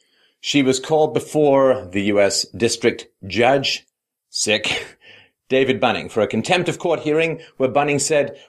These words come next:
"Well, Davis, you should be jailed until you comply with the order to begin issuing gay marriage licenses."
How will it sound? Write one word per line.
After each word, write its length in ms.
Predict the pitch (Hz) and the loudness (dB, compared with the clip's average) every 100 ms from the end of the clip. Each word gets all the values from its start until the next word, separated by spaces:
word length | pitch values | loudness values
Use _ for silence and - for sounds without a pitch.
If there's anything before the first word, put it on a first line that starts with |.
| - | -2
"Well, 220 | 190 185 | 2 2
Davis, 400 | 185 202 165 - | 2 2 2 2
you 80 | 175 | 2
should 240 | 180 - | 2 2
be 100 | 165 | -2
jailed 720 | 113 82 170 226 202 175 151 | -2 0 0 2 2 2 0
until 320 | 135 127 143 135 | 0 0 2 2
you 80 | |
comply 420 | 127 117 127 127 123 | 2 -2 0 2 2
with 140 | 120 | 0
the 80 | 131 | 0
order 260 | 117 113 | 0 0
to 120 | 104 95 | -2 -6
begin 260 | 101 107 | -2 -2
issuing 380 | 107 101 107 110 | -2 -4 -2 0
gay 200 | 90 90 | 2 0
marriage 380 | 82 80 87 135 | 0 -2 -4 2
licenses." 720 | 160 - 110 - - - | 2 2 -2 -4 -4 -6